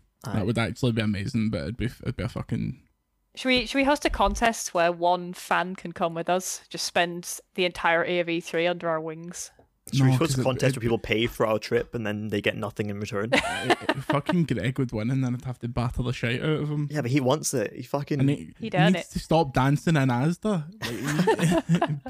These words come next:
Speaker 2: he <laughs> needs to stop being fancy like Applebee's.
Speaker 3: I'm going to E three.
Speaker 1: Um, lovely.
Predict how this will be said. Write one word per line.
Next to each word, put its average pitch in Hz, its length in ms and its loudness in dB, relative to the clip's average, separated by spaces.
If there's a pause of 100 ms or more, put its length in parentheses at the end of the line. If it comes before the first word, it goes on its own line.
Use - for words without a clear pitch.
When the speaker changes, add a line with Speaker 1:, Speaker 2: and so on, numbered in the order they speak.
(760)
Speaker 2:
he 180 60 -4
<laughs> 262 680 -8
needs 165 160 -2
to - 80 -2
stop 160 220 2
being 143 160 6
fancy 135 360 4
like 127 180 2
Applebee's. 175 640 -2 (120)
Speaker 3:
I'm 214 100 -8
going 277 300 0
to - 140 -6
E 294 200 0
three. 185 500 -8 (1120)
Speaker 1:
Um, 120 640 2 (760)
lovely. 98 720 -10